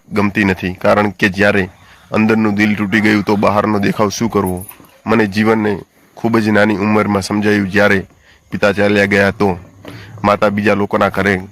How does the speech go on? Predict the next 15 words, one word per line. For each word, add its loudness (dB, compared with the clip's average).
કામ 4
કરીને 0
ઘર 0
ચલાવતી, -2
ત્યારે 0
મને 2
સમજાયું 0
કે 0
સપનાઓને 0
જીતવા -2
પહેલાં 2
સાવરણી 2
પકડવી 0
જરૂરી 0
છે -12